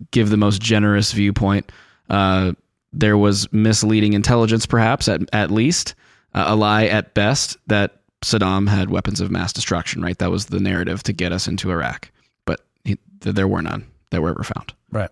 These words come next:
Speaker 1: Right. So there
Speaker 2: Yeah.
Speaker 1: were forces who were actively seeking to utilize that, that moment, right, that crisis and reaction to,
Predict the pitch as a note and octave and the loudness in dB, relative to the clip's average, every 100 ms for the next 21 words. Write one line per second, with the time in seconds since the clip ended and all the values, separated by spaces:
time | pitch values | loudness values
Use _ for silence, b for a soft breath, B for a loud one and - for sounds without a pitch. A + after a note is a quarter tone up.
0 | _ F2 E2+ - G#2+ G#2+ A2 D3 A#2+ - | _ -6 -6 -2 2 4 4 4 4 0
1 | - C#3 B2 A2 G2+ - B B B C3 | 0 4 4 2 0 -4 B B B 4
2 | B2 A#2 A2 A2 A2 G#2 G#2 G2+ G2 - | 6 6 4 2 2 2 4 2 0 -2
3 | _ _ _ - B2 A2 A2+ G#2 G#2 G#2 | _ _ _ -2 0 2 2 4 4 4
4 | G2 F#2+ - A2 A#2 B2 A2 G#2 G2+ G#2 | 4 2 0 2 4 6 6 4 2 2
5 | G2+ F#2+ F2+ - _ _ A2 G#2 F#2 A2 | 2 2 -2 -6 _ _ -2 0 2 4
6 | C3 A2 F2+ G2 F#2 F#2 - A#2 A2 G2+ | 4 4 0 -2 -2 -4 0 2 2 2
7 | F#2 - - b b b F#2+ F#2+ G#2 A2+ | 0 -2 -6 b b b -2 0 2 2
8 | A2+ - F#2 F#2+ - b b _ _ - | 2 0 0 -2 -6 b b _ _ 0
9 | G#2+ G2 F#2 | 2 4 2